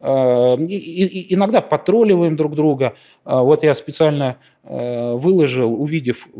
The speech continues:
м, публикацию о влиянии кошек на риск возникновения шизофрении у их хозяев. Я когда выложил, э, я после этого даже засек время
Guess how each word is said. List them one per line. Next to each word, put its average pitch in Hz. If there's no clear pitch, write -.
м, 107
публикацию 139
о 117
влиянии 143
кошек 165
на 135
риск 143
возникновения 123
шизофрении 135
у 151
их 113
хозяев. 147
Я 139
когда 135
выложил, 131
э, 123
я 135
после 151
этого 147
даже 127
засек 131
время 143